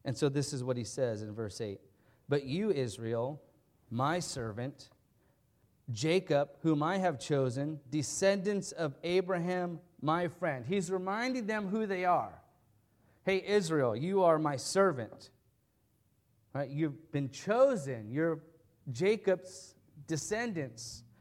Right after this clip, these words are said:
Not only that, you're descendants of Abraham, who is my friend. God has to remind them of who they are, 'cause they can so easily forget of who the, who they are, that they are God's chosen people.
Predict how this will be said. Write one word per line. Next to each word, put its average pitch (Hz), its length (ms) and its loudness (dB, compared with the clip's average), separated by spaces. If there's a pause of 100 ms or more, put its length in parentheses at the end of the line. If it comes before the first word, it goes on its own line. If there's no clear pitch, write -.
(160)
Not 185 180 0
only 233 120 2
that, 208 200 -4
you're 208 120 0
descendants 214 640 -4
of 170 140 -12
Abraham, 196 640 -4 (300)
who 226 220 4
is 190 160 4
my 180 280 -2
friend. 165 580 -4
God 180 260 -2
has 185 260 -6
to 196 60 -4
remind 180 480 -2
them 190 260 -4
of 156 260 -4
who 208 140 -2
they 202 200 0
are, 131 400 -2 (680)
'cause 147 140 -2
they 160 120 -2
can 170 200 -4
so 160 340 -2
easily 165 420 -2
forget 151 440 -4
of 127 180 -6
who 156 180 -4
the, 139 160 -8 (240)
who 175 200 0
they 170 120 0
are, 147 120 2
that 131 120 -4
they 165 120 -2
are 143 100 0
God's 156 600 -2 (260)
chosen 147 520 0
people. 165 580 -4